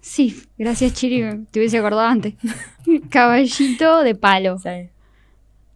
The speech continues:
Speaker 1: A ver.
Speaker 2: Según yo, el ritmito es igual. Puede ser que no, porque
Speaker 1: ¿Cuál?
Speaker 2: Uy, no veo, boluda.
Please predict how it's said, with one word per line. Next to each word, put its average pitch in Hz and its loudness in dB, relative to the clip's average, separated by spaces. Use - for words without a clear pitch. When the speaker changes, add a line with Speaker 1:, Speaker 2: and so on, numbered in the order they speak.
Speaker 1:
A 196 -14
ver. 196 -8
Speaker 2:
Según 226 -2
yo, 262 4
el 262 2
ritmito 214 -2
es 214 -2
igual. 190 2
Puede 269 6
ser 233 6
que 226 4
no, 226 4
porque 175 -6
Speaker 1:
¿Cuál? 226 0
Speaker 2:
Uy, 185 -4
no 202 -2
veo, 247 -2
boluda. 175 -4